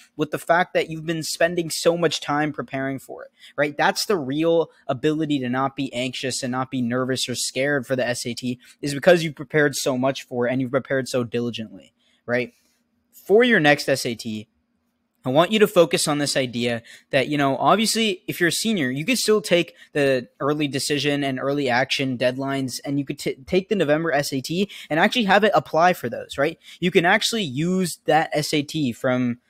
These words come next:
like, past Thanksgiving, right, and actually apply it to most early action deadlines, 'cause in the portal themselves, they allow you to submit it late, right? And if you're doing regular decision admissions, then obviously you can take December as well, right?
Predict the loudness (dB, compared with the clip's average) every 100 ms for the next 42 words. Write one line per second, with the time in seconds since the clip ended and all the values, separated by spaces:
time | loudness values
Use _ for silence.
0 | _ _ 0 0 -4 _ _ 2 4 4
1 | 2 0 0 -2 -2 -2 0 2 2 4
2 | 0 0 0 -2 2 4 4 2 0 0
3 | -2 -2 0 0 -2 -2 -2 0 0 0
4 | -2 -4 -16 0 0 2 2 4 2 0
5 | 0 4 6 6 6 2 2 2 2 2
6 | 4 4 4 2 0 0 -2 -2 -2 -2
7 | -4 -6 -8 _ -14 0 0 2 -2 -4
8 | _ _ -8 4 6 8 8 4 0 0
9 | 2 2 0 4 6 6 4 2 -2 -2
10 | 0 -2 -4 -4 -4 -2 -2 -4 0 2
11 | 2 0 -2 -2 -2 -2 -2 0 0 0
12 | -2 -2 -2 -2 -6 -20 -4 2 4